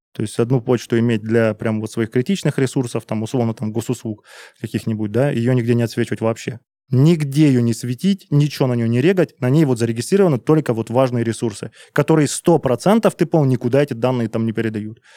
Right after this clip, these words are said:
Ну, что их не стырить. А если ты всё на одну почту регистрируешь, да, условно, там, сегодня там в canva точка ком, там, э, послезавтра ещё там что-нибудь, ты понял, там не сегодня, а завтра происходит утечка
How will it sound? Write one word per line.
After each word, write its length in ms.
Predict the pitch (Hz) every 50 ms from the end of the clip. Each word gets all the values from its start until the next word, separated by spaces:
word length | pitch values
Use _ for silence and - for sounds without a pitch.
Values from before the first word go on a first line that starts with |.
| - _
Ну, 140 | 156 165 156
что 140 | - - 170
их 120 | 139 -
не 80 | 147 143
стырить. 360 | - - - 120 110 110 - _ - - - - _
А 60 | - 139
если 240 | 156 208 202 - 208
ты 340 | 196 208 202 202 196 175 - - _ _ _
всё 160 | - - - 190
на 100 | 190 190
одну 160 | 170 185 175
почту 320 | - 233 254 - - 185
регистрируешь, 640 | 160 151 139 147 - - - 147 131 131 123 117 110
да, 160 | 117 143 160
условно, 340 | 151 131 - 147 139 131 123
там, 200 | 117 127 120 113
сегодня 260 | - - 143 135 127
там 180 | - 123 120 113
в 120 | - -
canva 420 | - 127 131 135 131 123 117 123 120
точка 400 | - 123 117 - - - 120 120
ком, 500 | - - 165 196 220 220 220 214 202 185
там, 360 | - 190 180 180 170 160 - - - - - - _ _ -
э, 240 | 147 143 135 127 120
послезавтра 600 | - 156 139 - 139 131 143 135 - - 113 113
ещё 380 | 113 110 - - 190 208 220
там 260 | 208 196 180 175 165 151
что-нибудь, 400 | - 170 165 160 160 147 151 143
ты 100 | - 151
понял, 320 | 147 175 170 156 139 131 135
там 320 | - 190 233 262 220 170
не 100 | 165 175
сегодня, 200 | 170 202 190 185
а 20 |
завтра 220 | 160 220 220 240 175
происходит 360 | 180 175 156 - 220 196 156
утечка 560 | 156 - - 131 127 117 - - - 165 170